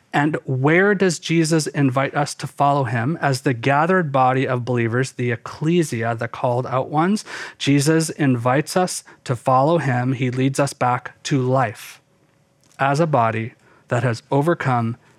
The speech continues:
death. Jesus invites us and leads us back to life as a body that has overcome death, that the gates of Hades, hell, Sheol would not prevail or conquer, that the power of death that leads away from God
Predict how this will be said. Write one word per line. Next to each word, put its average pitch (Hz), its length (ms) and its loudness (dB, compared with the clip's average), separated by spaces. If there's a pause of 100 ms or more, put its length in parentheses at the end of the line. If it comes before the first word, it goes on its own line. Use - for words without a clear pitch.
(360)
death. - 420 -10 (2500)
Jesus 156 540 2 (180)
invites 135 520 0
us 175 200 0
and 123 160 0
leads 131 200 0
us 139 120 -2
back 123 280 -2
to 156 100 -2
life 117 320 0
as 143 260 0
a 170 60 0
body 117 280 2
that 120 180 -4
has 135 240 -2
overcome 156 720 2 (420)
death, 131 320 0
that 135 160 -2
the 135 80 -4
gates 135 480 -2
of 160 220 -4
Hades, 131 640 -2
hell, 127 440 0
Sheol 123 680 0
would 131 220 0
not 135 280 2
prevail 165 360 2
or 180 80 2
conquer, 143 500 0
that 131 160 -4
the 135 60 -4
power 139 360 2
of 151 140 -2
death 143 280 -2
that - 140 -8
leads 156 360 -2
away 165 260 4
from 160 220 0
God 151 420 2